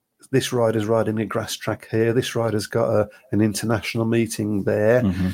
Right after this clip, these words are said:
Speaker 1: uh, you know, all of that's gotta be, you know, and then this rider's riding for his other club, <laughs> you know, which doesn't happen so much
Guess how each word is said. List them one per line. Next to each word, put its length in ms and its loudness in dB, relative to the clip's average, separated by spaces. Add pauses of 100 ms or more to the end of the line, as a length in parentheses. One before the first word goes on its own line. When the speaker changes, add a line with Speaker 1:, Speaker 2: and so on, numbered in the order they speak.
(140)
Speaker 1:
uh, 380 2
you 140 -2
know, 80 0
all 240 6
of 80 2
that's 260 2
gotta 220 0
be, 260 2
you 120 0
know, 200 4
and 180 2
then 180 2
this 220 2
rider's 260 2
riding 340 0
for 140 -8
his 120 -2
other 160 -2
club, 320 -4 (180)
<laughs> 180 -8
you 500 -2
know, 100 -2 (440)
which 220 -6
doesn't 200 4
happen 180 2
so 160 2
much 380 -2